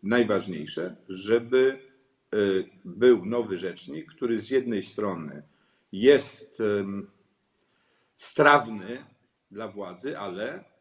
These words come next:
musi być to człowiek, który jest niezależny i który mimo tego, że, e, e,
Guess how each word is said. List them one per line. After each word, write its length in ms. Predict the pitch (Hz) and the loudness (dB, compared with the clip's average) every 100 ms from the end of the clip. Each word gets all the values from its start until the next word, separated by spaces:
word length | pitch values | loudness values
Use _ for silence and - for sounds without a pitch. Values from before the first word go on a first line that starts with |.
| _ | _
musi 260 | 104 101 117 | -16 -14 -14
być 220 | 110 - | -14 -14
to 100 | - | -14
człowiek, 340 | 87 107 107 - | -4 2 2 2
który 360 | - 95 85 | -10 -6 -6
jest 260 | 80 - - | -6 -10 -6
niezależny 800 | 98 107 131 101 85 92 123 143 | -4 2 2 2 -2 -6 -8 -8
i 100 | - | -14
który 420 | - 87 104 90 - - | -6 0 2 0 -10 -8
mimo 260 | 98 135 117 | -2 2 2
tego, 580 | - 95 73 98 131 - _ _ _ | 2 -4 -2 -8 -8 -12 _ _ _
że, 600 | 90 87 101 98 92 87 101 | -10 -4 0 0 0 -2 -4
e, 40 | |
e, 580 | 98 92 90 98 92 85 | -4 -2 -6 -8 -8 -8